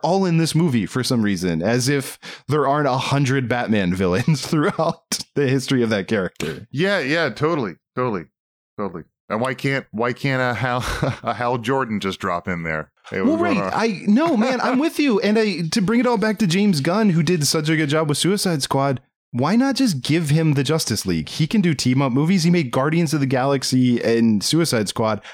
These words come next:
Speaker 1: I bet he has a pitch for Justice League.
Speaker 2: It's what, like, it, it's like you said, someone does something original with, with these established characters,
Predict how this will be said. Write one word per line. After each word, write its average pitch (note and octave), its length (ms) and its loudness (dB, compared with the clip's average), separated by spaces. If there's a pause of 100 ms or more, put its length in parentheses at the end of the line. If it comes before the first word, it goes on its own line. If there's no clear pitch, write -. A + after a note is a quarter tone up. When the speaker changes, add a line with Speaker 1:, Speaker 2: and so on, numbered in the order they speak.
(140)
Speaker 1:
I A#2+ 100 0
bet A2+ 300 -2
he A#2+ 120 4
has A2+ 240 0
a A2 60 -2
pitch G#2+ 300 -2
for G#2 160 -2
Justice F2 440 -2
League. - 340 -6 (2000)
Speaker 2:
It's G#3+ 220 -4
what, F#3+ 260 -4 (120)
like, F3+ 260 -6 (160)
it, - 100 -12 (880)
it's G3+ 200 -2
like G#3+ 180 -2
you F3 100 0
said, A2+ 340 -2 (380)
someone F#3+ 400 0
does D#3+ 240 0
something C#3+ 340 -2
original G2 760 -4
with, G#2+ 420 -4 (300)
with A2+ 500 -4
these G#2+ 280 0
established F#2 580 -4
characters, F2 720 -6